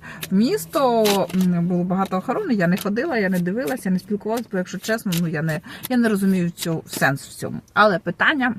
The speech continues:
тому я нічого особисто донести пану Зеленському не можу. Скажу так, да, для мене була б велика честь,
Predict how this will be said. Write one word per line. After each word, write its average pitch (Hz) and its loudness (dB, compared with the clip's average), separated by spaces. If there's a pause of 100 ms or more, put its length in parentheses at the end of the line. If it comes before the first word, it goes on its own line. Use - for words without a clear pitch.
(120)
тому 208 2
я 208 4
нічого 233 0
особисто 208 -2
донести 185 0
пану 180 0
Зеленському 170 -2
не 170 2
можу. 156 -4 (1500)
Скажу 269 -2
так, 202 2
да, 190 6
для 214 0
мене 247 4
була 214 4
б 208 -4
велика 214 2
честь, 466 -4